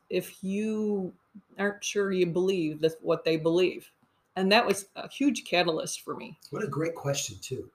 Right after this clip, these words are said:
Speaker 1: Wasn't it a great
Speaker 2: Right, it's
Speaker 1: question?
Speaker 2: a very honest question.
Speaker 1: A very
Speaker 2: Like,
Speaker 1: honest.
Speaker 2: "Why are you in this if you don't believe it?"
Speaker 1: Yeah, he wa-,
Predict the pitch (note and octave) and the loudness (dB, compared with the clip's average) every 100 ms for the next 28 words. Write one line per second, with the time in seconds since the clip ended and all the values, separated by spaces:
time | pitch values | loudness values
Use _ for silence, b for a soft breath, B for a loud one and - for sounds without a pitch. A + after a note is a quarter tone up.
0 | _ D#4+ G4 A4 F#4+ B3+ A3+ - - G#3+ | _ 4 8 8 8 8 8 8 8 6
1 | G#3+ C#4+ C#3+ A3 A3 - D3 - - - | 4 2 2 2 0 -2 -4 -4 -8 -12
2 | - - - - G4+ A#4+ E4 F3+ D#3 G3+ | -12 -16 -10 2 8 8 8 8 6 4
3 | G#3 F3+ G3 F3+ D#3+ C#3+ B2 C3 C3+ C#3 | 2 0 -2 -2 -4 -4 -4 -6 -4 -6
4 | A#2 B2+ - _ D4+ A4 - - _ A#3 | -6 -8 -10 _ 6 6 6 0 _ -4